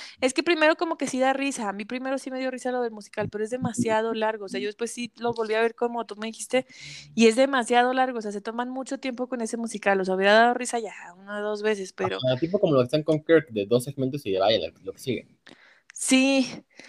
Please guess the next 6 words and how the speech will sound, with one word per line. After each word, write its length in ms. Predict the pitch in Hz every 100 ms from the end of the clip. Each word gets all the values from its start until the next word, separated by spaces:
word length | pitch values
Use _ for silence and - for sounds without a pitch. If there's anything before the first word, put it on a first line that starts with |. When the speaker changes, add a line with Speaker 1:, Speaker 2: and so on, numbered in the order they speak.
| - _
Speaker 1:
Entonces, 1000 | 214 196 - 226 220 233 240 240 240 233 -
pues 160 | - 208
no, 220 | 214 220
estuvo 280 | 214 233 240
raro. 220 | 240 202 190 _ _ _ _ _ -
Ahora, 440 | 233 247 240 -